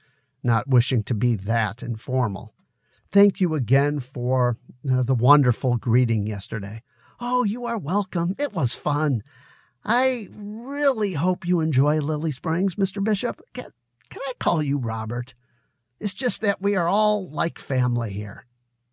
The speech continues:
"Sure," said Robert. "And if I could be any help at all, please just let me know." "Thank you," said Robert, turning again to leave.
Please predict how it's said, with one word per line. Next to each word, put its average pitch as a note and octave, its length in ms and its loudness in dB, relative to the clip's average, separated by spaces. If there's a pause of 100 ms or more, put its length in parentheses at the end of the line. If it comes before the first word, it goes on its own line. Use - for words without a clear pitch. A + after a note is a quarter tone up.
(320)
"Sure," A#3 400 0 (360)
said G2 260 -8
Robert. A#2+ 420 -8 (600)
"And G3 560 -2 (120)
if D#3 200 -6
I C#3+ 140 0
could B2+ 240 -4
be C#3+ 440 -10
any F3+ 300 0
help F#3 380 -2
at A2+ 100 -10
all, D#3+ 560 -4
please A3+ 600 -10 (680)
just - 220 -4
let A#3 200 -2
me F#3+ 140 4
know." D3+ 380 -2 (760)
"Thank C3+ 320 2
you," G2+ 200 -14 (800)
said F#2+ 240 -8
Robert, F#2 380 -6 (100)
turning A#2 360 0
again A2 800 0
to - 120 -10
leave. G#2+ 420 -10